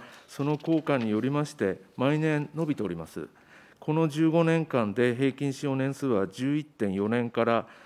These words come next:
十、十五点六年というふうに、大体十五年ぐらい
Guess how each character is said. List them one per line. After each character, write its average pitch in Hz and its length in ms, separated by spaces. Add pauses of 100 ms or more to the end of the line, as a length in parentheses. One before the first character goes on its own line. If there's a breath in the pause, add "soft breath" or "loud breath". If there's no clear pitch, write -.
(140)
十、 139 280 (120)
十 135 220
五 151 160
点 98 220
六 107 240
年 135 160
と 82 340
い - 80
う 127 40
ふ 120 100
う 139 60
に、 98 180 (280 loud breath)
大 143 160
体 156 140
十 143 220
五 180 120
年 185 140
ぐ 196 80
ら 139 140
い 101 120